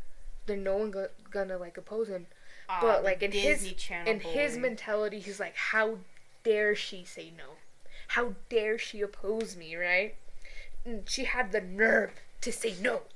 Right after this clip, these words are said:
Speaker 2: Oh.
Speaker 1: Like, what the hell is wrong with her, right?
Speaker 2: Yeah.
Speaker 1: So, like, on November twenty-five, nineteen eighty-eight, she was kidnapped by four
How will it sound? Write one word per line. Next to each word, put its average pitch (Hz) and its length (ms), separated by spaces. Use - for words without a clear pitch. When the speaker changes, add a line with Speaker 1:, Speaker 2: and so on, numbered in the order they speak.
Speaker 2:
Oh. 156 180
Speaker 1:
Like, - 180
what 269 180
the - 60
hell 233 220
is 202 100
wrong 208 200
with - 160
her, - 120
right? 175 380
Speaker 2:
Yeah. 160 280
Speaker 1:
So, 226 220
like, 190 280
on 208 140
November 247 400
twenty-five, 202 720
nineteen 254 520
eighty-eight, 226 480
she - 180
was 277 200
kidnapped 240 580
by 180 140
four 285 540